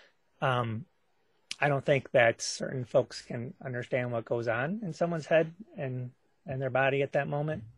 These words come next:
Um, it's not a, a moral failure at that moment. I, I do think that we're responsible to take care of ourselves once we, uh, know what we know and, and, and to not use, but, um, it's not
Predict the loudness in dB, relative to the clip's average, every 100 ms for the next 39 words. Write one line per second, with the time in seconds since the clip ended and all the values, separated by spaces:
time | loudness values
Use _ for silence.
0 | -10 -6 -4 -4 -8 -2 0 4 2 2
1 | -2 -4 -4 -2 2 2 2 4 4 4
2 | 2 2 0 2 6 6 6 6 4 4
3 | 2 2 -6 _ 0 2 2 4 2 0
4 | 0 -2 -2 -4 0 0 -2 _ -20 -18
5 | -18 -20 _ _ -2 0 6 6 6 4
6 | 4 2 2 -6 -6 -2 0 2 2 0
7 | -2 _ _ _ _ _ -10 -2 2 4
8 | 2 0 -2 2 4 4 0 -4 -8 -8
9 | -8 -10 -10 -10 -8 -4 -4 -4 0 0
10 | 0 -2 -2 -2 _ -8 -4 -4 -4 -8
11 | _ _ _ _ _ _ _ _ _ _
12 | _ _ -6 -4 -4 2 4 2